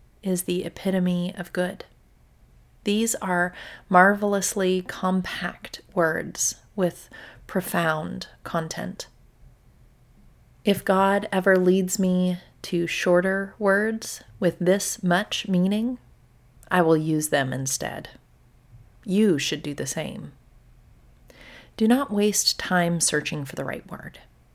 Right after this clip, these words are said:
If God inspires you to use one of the two that I have mentioned,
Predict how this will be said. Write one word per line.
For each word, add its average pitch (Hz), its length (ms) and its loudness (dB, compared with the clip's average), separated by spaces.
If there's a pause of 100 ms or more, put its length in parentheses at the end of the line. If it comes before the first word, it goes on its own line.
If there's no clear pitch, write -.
(380)
If 185 160 0
God 208 300 4
inspires 185 920 0 (380)
you 196 200 0
to 196 160 -4
use 180 360 0
one 202 320 0
of 220 140 0
the 165 100 2
two 165 220 -2
that 165 140 0
I 160 80 0
have 160 180 -6
mentioned, 160 540 -6